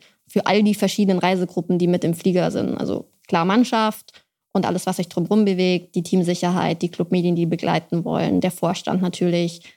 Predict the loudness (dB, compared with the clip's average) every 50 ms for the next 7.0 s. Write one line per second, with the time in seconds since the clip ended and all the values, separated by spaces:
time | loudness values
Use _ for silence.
0 | _ _ -8 -6 -6 -6 -4 -4 -2 -2 0 0 -2 -2 -2 -2 -2 -2 -2 -4
1 | -6 -4 -2 0 0 0 -2 -4 -8 _ _ _ _ -2 2 2 4 4 4 2
2 | 2 0 -2 -4 -2 -2 -4 -4 -4 -4 -4 -2 -2 0 0 0 0 -2 -2 -4
3 | -2 -2 -2 -2 -2 -2 -2 -2 -2 0 2 2 2 2 2 2 0 0 0 0
4 | -2 -2 -2 -2 0 0 0 0 -2 -4 -6 -8 -8 -6 -4 -2 0 0 2 2
5 | 2 2 2 2 0 0 0 -2 -6 -4 -2 -2 -2 -2 0 0 0 0 0 -2
6 | -4 -4 -2 -2 -2 -2 -2 -2 -2 -2 0 0 0 2 2 2 2 2 0 -6